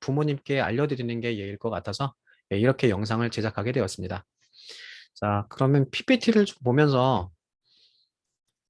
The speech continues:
어떤 강좌가 개설이 되고 그리고 제가 어떤 강사고 그리고 어떤 수업들을 진행하는지 간략하게 조금 말씀을 드릴게요.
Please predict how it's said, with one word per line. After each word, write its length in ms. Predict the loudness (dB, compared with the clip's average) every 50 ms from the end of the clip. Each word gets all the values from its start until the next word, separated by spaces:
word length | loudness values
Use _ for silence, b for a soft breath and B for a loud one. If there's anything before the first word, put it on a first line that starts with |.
| _ _ _ b b b b b _ _ _ _ _ _ _ _ _ _ _ _ _ _ -12 -6 -4
어떤 340 | -4 -4 2 2 2 4
강좌가 340 | 4 2 0 0 0 0 0 -2
개설이 340 | -2 -2 -2 -2 -2 -2 -4
되고 460 | -4 -6 -6 -6 -6 -6 -8 -10 -12 _ _ _ _ _ _ _ _ -20 _ _ -20 _ _ _ _ _
그리고 460 | -8 -8 -4 -2 -2 -2 -4 -4 -8 b b b b b b b b _ _ _ _ _ _ _ _ _ -6 -2
제가 140 | 2 2 2
어떤 260 | 2 2 2 2 2
강사고 580 | 2 0 0 -2 -4 -2 -2 -2 -2 -2 -6
그리고 400 | _ -10 -8 -6 -4 -4 -2 -2
어떤 300 | -4 -6 -4 _ -2 -2
수업들을 540 | -2 -2 -4 -4 -4 -4 -2 2 2 2 2
진행하는지 640 | 0 -2 -4 -2 -2 -2 -2 -4 -4 -6 -6 -8 -8 -10 -6
간략하게 480 | -2 0 0 0 0 0 -2 -2 -4
조금 240 | -6 -6 -6 -4 -4
말씀을 360 | -4 -4 -4 -6 -6 -6 -4
드릴게요. 460 | -4 -4 -4 -4 -4 -4 -6 -6 -6